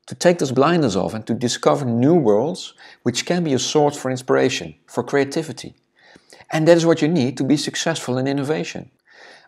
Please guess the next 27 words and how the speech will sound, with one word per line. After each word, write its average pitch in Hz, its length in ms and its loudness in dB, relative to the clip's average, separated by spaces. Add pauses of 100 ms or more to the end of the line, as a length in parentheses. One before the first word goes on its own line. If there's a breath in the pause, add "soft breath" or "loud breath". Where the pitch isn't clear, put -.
I 143 120 2
do 143 100 6
lots 185 220 2
of - 180 -12
online 165 300 2
searches - 680 -6
to 120 80 -2
get 156 140 6
inspired, - 720 -4 (520)
sometimes 160 580 2
by 123 160 -2
just 131 360 -2
clicking 151 460 -2
and 107 180 -6
jumping 147 400 -2
from 110 280 -6
one 135 200 0
article 123 440 -6
to 101 160 -6
another, 107 420 -6 (540 soft breath)
or 160 200 6
from 120 180 -4
YouTube 131 460 0
video 139 380 2 (160)
to - 100 -2
YouTube 151 420 0
video. 92 440 -2